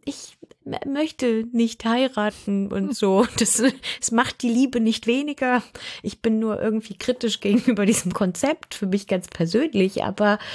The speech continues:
Speaker 1: ähm, ja, das ist, es kann so viele unterschiedliche Motivationen haben. Es hängt ja auch oftmals,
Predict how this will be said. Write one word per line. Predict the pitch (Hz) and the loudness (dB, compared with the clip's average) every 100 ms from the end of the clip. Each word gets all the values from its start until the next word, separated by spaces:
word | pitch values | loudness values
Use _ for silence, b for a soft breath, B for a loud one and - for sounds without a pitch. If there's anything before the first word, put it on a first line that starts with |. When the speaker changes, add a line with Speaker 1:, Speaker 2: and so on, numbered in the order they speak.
| B B B B | B B B B
Speaker 1:
ähm, | 220 214 214 208 208 208 208 208 _ _ _ _ _ _ _ _ _ - | -2 0 2 4 4 2 2 -2 _ _ _ _ _ _ _ _ _ 0
ja, | 196 240 208 | 2 4 2
das | 196 196 - | 0 -2 -2
ist, | - - - - B B B B B | -4 -6 -10 -14 B B B B B
es | - | -4
kann | - 208 | 2 4
so | 214 | 2
viele | 214 233 202 | 0 0 0
unterschiedliche | 208 214 214 196 208 - 190 196 196 | 0 0 0 -2 -4 -2 -4 -4 -2
Motivationen | 190 190 185 185 - - 214 226 208 | -2 -2 0 0 -2 2 4 4 4
haben. | 185 185 185 190 | 2 0 0 0
Es | 190 - | 0 0
hängt | 214 220 | 0 2
ja | 226 | 2
auch | - | 0
oftmals, | - 208 - 226 214 - | 2 0 2 2 2 -2